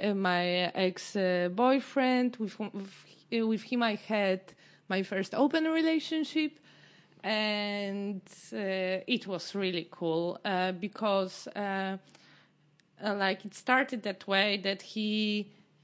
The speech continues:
uh, he just said, like, um, "You know, I have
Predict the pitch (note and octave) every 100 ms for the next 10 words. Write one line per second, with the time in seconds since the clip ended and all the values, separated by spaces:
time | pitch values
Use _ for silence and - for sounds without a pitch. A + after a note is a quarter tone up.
0 | - G#3 G3 F#3+ G3 G3 F#3 F#3+ F#3+ F#3
1 | F3 - - - G#3 G3+ F#3 G3 F#3+ -
2 | F#3+ F#3 G3 F#3 F3+ F3 F3 F3+ E3+ -
3 | - G3 F3+ F3+ F3 F3 F3+ F#3+ - _
4 | _ _ _ _ _ _ _ _ _ _
5 | - - A#3 B3 C#4 C4 B3+ A3+